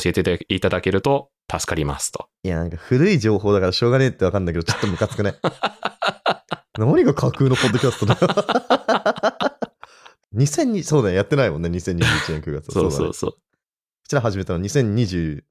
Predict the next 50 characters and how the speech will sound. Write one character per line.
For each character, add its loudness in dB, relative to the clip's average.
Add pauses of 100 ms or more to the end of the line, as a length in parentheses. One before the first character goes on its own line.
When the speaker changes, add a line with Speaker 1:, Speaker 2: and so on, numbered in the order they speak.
(140)
Speaker 2:
二 6
年 2
か。 -2 (300)
<laughs> -8
惜 2
し 0
い 0
ね。 2
あ 0
と 0
ち -6
ょ 2
っ -16
と 2
だ 4
っ -4
た 4
ら 4
ね、 0 (460)
チ 0
ャ 0
ッ -16
ト 0
ジ 4
ー 2
ピ 2
ー -4
テ 2
ィ 6
ー 0
ち 0
ゃ 4
ん 0
が 2
認 0
識 -6
し -6
て 2
く -2
れ 0
た 0
か -2
も -6
し -6
れ -4
な 0
い -4
け -2
ど。 2
Speaker 1:
ね。 0